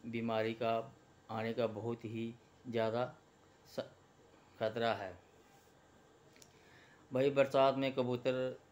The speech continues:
जा, आपको पता है कि क्रीज में आ जाते हैं। जब कबूतर क्रीज में आता है, तो तब वह अपने पुराने पंख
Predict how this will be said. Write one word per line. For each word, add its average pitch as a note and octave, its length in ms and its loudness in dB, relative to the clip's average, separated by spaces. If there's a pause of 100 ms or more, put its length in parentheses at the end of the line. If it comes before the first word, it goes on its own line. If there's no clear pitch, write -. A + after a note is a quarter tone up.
जा, B2+ 360 2 (520)
आपको B2 300 0
पता A#2+ 300 0
है B2+ 180 2
कि B2+ 140 -4
क्रीज B2+ 380 -2
में B2+ 160 0
आ A#2+ 220 0
जाते A2+ 320 -2
हैं। G2 260 -12 (580)
जब B2+ 180 2
कबूतर B2+ 380 -2
क्रीज B2+ 360 -2
में B2 160 0
आता A#2 320 0
है, B2+ 320 -2 (280)
तो A#2+ 100 -2
तब B2 280 2
वह B2 200 2
अपने B2 500 -4 (340)
पुराने B2 340 2
पंख B2+ 320 -4